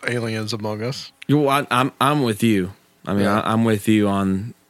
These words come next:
Speaker 2: the alien abduction is, is too close to,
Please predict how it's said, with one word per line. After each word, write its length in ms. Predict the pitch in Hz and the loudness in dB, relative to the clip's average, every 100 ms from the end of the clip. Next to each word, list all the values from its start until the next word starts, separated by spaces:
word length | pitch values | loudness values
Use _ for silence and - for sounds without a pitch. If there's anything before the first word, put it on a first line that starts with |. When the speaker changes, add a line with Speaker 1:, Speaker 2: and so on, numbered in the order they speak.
| _ | _
Speaker 2:
the 160 | 117 113 | -2 0
alien 360 | 104 110 110 104 | 2 2 2 0
abduction 880 | 92 107 98 - 104 98 98 101 104 | 0 0 0 0 0 0 0 -2 -2
is, 260 | 98 - | -4 -2
is 220 | 98 95 | -4 -4
too 300 | - - 127 | -4 0 0
close 420 | - - 110 98 - | 0 0 0 0 -2
to, 340 | 98 92 90 | -2 -2 -4